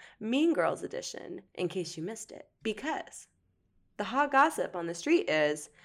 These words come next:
Mean Girls star Jonathan Bennett, also known as the infamous Aaron Samuels, married his boo thang T V host James Vaughn in a perfect, I'm using air quotes because it must have been from, like, an article that you found or <laughs> something.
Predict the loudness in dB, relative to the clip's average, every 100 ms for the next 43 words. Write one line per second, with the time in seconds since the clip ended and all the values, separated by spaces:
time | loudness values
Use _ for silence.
0 | -20 _ 2 2 4 2 2 2 4 4
1 | 0 -2 0 0 -2 -6 -2 -2 -2 -4
2 | -8 _ 0 2 4 2 2 2 2 0
3 | -2 -10 -20 -20 -20 -18 -10 -4 2 2
4 | 0 -4 -4 -4 -10 _ -2 0 -2 -4
5 | -4 -4 -6 -8 -14 _ -20 -20 _ -2
6 | 2 4 6 6 6 6 4 2 0 -12
7 | _ _ 0 0 0 2 2 4 2 4
8 | 2 0 -4 -8 -4 -2 0 0 0 -2
9 | -4 -12 -6 -2 0 0 -2 -6 -2 2
10 | 4 2 0 -2 0 2 2 -2 -6 0
11 | 2 4 2 2 0 -2 -2 -2 -4 -6
12 | -4 -8 -6 -6 -6 -6 -10 -6 -6 -6
13 | -10 -8 -6 -6 -8 -6 -6 -4 -2 -4
14 | -4 -8 -6 -4 2 4 6 4 4 4
15 | 6 8 8